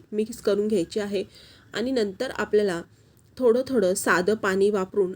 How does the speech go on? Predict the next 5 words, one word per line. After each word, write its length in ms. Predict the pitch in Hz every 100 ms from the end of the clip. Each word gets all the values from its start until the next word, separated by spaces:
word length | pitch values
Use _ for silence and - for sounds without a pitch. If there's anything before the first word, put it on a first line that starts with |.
| -
आपल्याला 360 | 190 185 214
हे 180 | 220 226 226
छान 340 | - 220 233
असं 340 | - 202 208 160 - - - _ -
घट्टसर 640 | 190 220 - 226 - 185